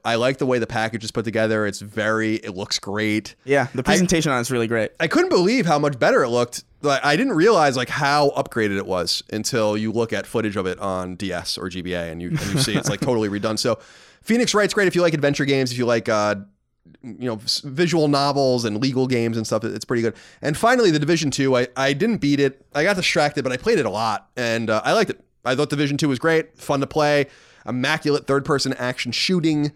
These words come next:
Speaker 2: Yeah.
Speaker 1: lots of upgrades and things to do. Really good game. I, I do wanna get back to that as well.
Speaker 2: Yeah. No, I agree. I, that's something I wanna get back into also.
Speaker 1: Evan Rhodes wrote in and said, "Hey, Buds, honestly, it may not have been the best game this year. The Division two absolutely deserves praise for being the first multiplayer game in recent memory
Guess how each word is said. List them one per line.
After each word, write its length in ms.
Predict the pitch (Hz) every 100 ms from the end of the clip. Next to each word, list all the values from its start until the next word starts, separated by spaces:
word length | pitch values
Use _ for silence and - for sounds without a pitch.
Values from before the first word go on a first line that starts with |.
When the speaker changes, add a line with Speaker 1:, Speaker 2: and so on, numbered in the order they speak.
| _ _ _
Speaker 2:
Yeah. 120 | 113
Speaker 1:
lots 240 | 127 139 -
of 100 | 120
upgrades 640 | 156 - 143 151 147 147 131
and 80 |
things 180 | 127 135
to 60 | -
do. 540 | 120 131 135 131 127 -
Really 280 | 135 147 127
good 140 | 110
game. 180 | 101 98
I, 100 | 107
I 80 | 117
do 120 | 139
wanna 180 | 147 127
get 100 | 110
back 160 | 104 104
to 80 | 107
that 100 | 95
as 100 | 101
well. 280 | 98 85 -
Speaker 2:
Yeah. 240 | 110 107 -
No, 100 | 127
I 120 | 139 180
agree. 200 | 131 120
I, 140 | 123
that's 200 | 110 143
something 240 | 170 117
I 60 | 107
wanna 160 | 104 104
get 120 | 98
back 180 | 104 104
into 280 | 101 101 110 -
also. 320 | 104 - 107 - _ _ _ _
Speaker 1:
Evan 240 | 196 220 196
Rhodes 260 | 185 175
wrote 140 | 170 160
in 60 | 156
and 80 |
said, 140 | 151 156
"Hey, 120 | 180
Buds, 260 | 175 180 143
honestly, 460 | 151 196 226 240 214
it 60 |
may 220 | 156 160 196
not 180 | 202 185
have 180 | 180
been 140 | 170 175
the 80 | 147
best 260 | 165 -
game 280 | 165 170 175
this 180 | 170 -
year. 180 | 175 170
The 80 |
Division 300 | 147 156 160
two 160 | 165 165
absolutely 540 | 160 165 - 170 151 147
deserves 320 | 139 151 -
praise 260 | 160 151 147
for 60 |
being 160 | 143 139
the 80 | 131
first 260 | 160 147
multiplayer 560 | 147 180 180 180 175 160
game 200 | 170 160
in 80 | 135
recent 280 | 156 143
memory 440 | 135 170 135 117